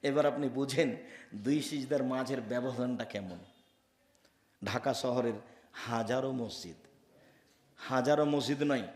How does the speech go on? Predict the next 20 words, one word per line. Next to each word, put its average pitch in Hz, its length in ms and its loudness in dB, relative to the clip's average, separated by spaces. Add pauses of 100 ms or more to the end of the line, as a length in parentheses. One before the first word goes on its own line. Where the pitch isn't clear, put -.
(420)
ঢাকা 123 360 0
শহরের, 135 460 0
আহ, - 1700 -6
হাজারে 185 560 8
নয়শো 165 560 4
নিরানব্বইটা 147 760 2
মসজিদের 127 600 0
মুসল্লিরে 117 640 -2 (380)
সিজদাতে 165 560 4
গিয়েই 392 460 12
উঠে 285 280 12
যায়। 151 420 8 (1300)
অনেকে 185 360 10
ভালোভাবে 160 520 6
যায় 147 320 4
না, 127 140 2
যেতে 180 300 4
যেতে 165 220 2
উঠে 117 240 -2
যায়। 90 160 -8